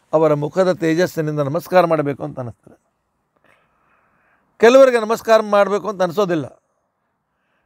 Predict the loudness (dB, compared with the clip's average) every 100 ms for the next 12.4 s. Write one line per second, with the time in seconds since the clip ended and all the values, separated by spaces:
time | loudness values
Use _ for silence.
0 | -8 -4 0 2 2 0 -6 -8 -4 -2
1 | 0 0 -4 -6 -4 -2 -4 -6 _ _
2 | _ _ _ _ _ _ _ -8 -6 -6
3 | -10 -10 -10 -6 -4 -2 -4 -4 -8 -2
4 | -2 -2 -4 -6 -6 -8 -10 -14 -14 -14
5 | -18 -20 _ _ _ _ _ _ _ _
6 | _ 0 0 0 -4 -10 _ _ _ _
7 | _ _ _ _ _ _ _ -4 2 4
8 | 4 0 -4 -4 -4 -2 -2 -2 -4 -6
9 | -8 -16 _ _ _ _ _ _ _ _
10 | _ _ _ _ _ _ _ -2 0 0
11 | -2 -6 -6 0 2 2 -2 -6 -8 -6
12 | -6 -8 -14 -18